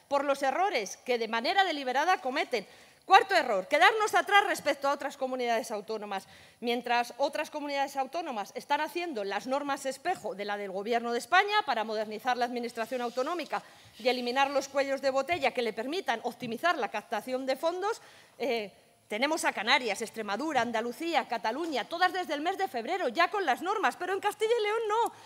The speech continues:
A fecha de hoy, seguimos sin ningún tipo de regulación que facilite una gestión pública, clara, ágil, eficaz, para aprovechar esta oportunidad única para Castilla y León. Y quinto error, sin participación real. Fíjese, le voy a poner solo un ejemplo para que vea qué concepto tienen de participación.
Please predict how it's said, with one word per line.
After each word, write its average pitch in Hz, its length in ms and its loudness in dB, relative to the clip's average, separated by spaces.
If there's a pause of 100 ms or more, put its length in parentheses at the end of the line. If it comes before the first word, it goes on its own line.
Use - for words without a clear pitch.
(160)
A 294 120 4
fecha 480 300 2
de 262 160 2
hoy, 294 120 -2 (200)
seguimos 381 480 2
sin 294 180 -4
ningún 370 320 0
tipo 403 260 4
de 339 100 4
regulación 277 580 -2
que 320 100 -2
facilite 294 400 -2
una 370 140 2
gestión 349 420 -4
pública, 285 560 0
clara, 320 320 4 (320)
ágil, 320 400 4
eficaz, 311 420 2
para 247 180 2
aprovechar 254 520 0
esta 427 240 -4
oportunidad 403 600 0 (240)
única 262 220 -2
para 233 200 -4
Castilla 269 360 -8
y - 20 -4
León. 214 220 -6 (440)
Y 330 120 -2
quinto 392 280 0
error, 185 320 -2
sin 302 160 -8
participación 320 640 -4
real. 269 240 0 (260)
Fíjese, 349 320 -2
le 262 80 0
voy 381 140 0
a 427 60 4
poner 427 260 -2
solo 392 200 -2
un 349 120 -4
ejemplo 226 360 -4
para 254 240 0
que 277 140 -4
vea 370 240 0 (140)
qué 359 100 -6
concepto 370 480 -6
tienen 320 240 -8
de 262 120 -4
participación. 247 640 -6